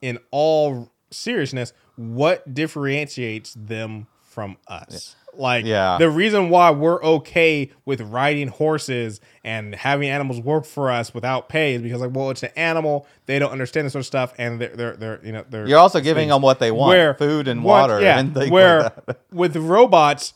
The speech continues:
Speaker 1: if we make 'em as smart as us, it's like, well, we've gone over the line where it's like, yeah, now what's stopping?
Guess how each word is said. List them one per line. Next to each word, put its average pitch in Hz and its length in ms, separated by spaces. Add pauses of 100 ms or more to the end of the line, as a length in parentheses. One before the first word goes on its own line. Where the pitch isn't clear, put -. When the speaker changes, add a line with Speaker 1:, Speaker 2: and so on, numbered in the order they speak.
Speaker 1:
if 147 160
we 156 120
make 160 220
'em 151 160
as 147 220
smart 165 260
as 147 100
us, 247 220
it's 151 100
like, 151 160
well, 156 140
we've 156 240
gone 165 320
over 151 340
the 139 120
line 190 360
where 156 100
it's 143 120
like, 151 160
yeah, 294 160
now 160 420
what's 160 480
stopping? 190 360